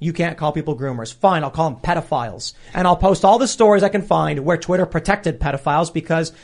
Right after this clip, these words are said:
I gotta wonder about the leadership at Twitter that's enforcing this stuff. Vijaya Gadde? I mean, what's her predilection? What is she, what is she thinking about? What is she interested in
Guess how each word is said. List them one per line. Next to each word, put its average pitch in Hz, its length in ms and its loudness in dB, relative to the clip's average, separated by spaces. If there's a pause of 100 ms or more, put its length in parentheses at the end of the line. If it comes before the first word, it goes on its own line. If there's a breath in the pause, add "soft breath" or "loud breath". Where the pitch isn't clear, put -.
(180 loud breath)
I 202 100 -2
gotta 320 180 6
wonder 311 420 -2 (420)
about 202 200 2
the 214 100 2
leadership 233 520 -2
at 151 140 -4
Twitter 240 280 -4
that's 143 180 -4
enforcing 165 540 0
this 101 140 -14
stuff. - 300 -14
Vijaya 139 340 -4
Gadde? 202 440 -4 (420 soft breath)
I 180 80 -4
mean, 196 200 2
what's 233 220 0
her 320 80 -2
predilection? 120 560 -4
What 214 140 0
is 233 40 -4
she, 294 360 0
what 214 180 0
is 294 80 -2
she - 200 -2
thinking 143 360 -6
about? 123 180 -4
What 190 120 0
is 247 80 -2
she 262 160 -4
interested 165 320 -6
in 123 160 -8